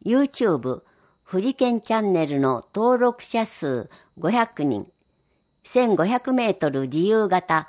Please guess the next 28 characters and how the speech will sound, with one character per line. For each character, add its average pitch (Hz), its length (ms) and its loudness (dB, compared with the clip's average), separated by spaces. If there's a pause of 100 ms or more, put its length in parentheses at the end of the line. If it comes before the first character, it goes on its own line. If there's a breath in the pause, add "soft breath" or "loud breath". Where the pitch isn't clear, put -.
(140 loud breath)
三 247 320 0
十 262 140 0
分 220 420 -4
以 208 140 -2
内 143 340 0
完 202 320 0
泳 185 220 4
に 170 320 2
挑 160 200 2
戦 185 280 0
し - 160 -6
ま 156 100 -2
す。 - 300 -14 (1900)
昭 247 280 0
和 247 180 4
五 233 200 4
十 226 240 0
年、 117 260 0 (500 soft breath)
千 262 320 2
九 175 220 0
百 147 320 -4
七 180 340 0
十 190 220 2
五 135 180 0
年 190 280 4
生 127 100 0
ま 120 160 0
れ、 104 240 -12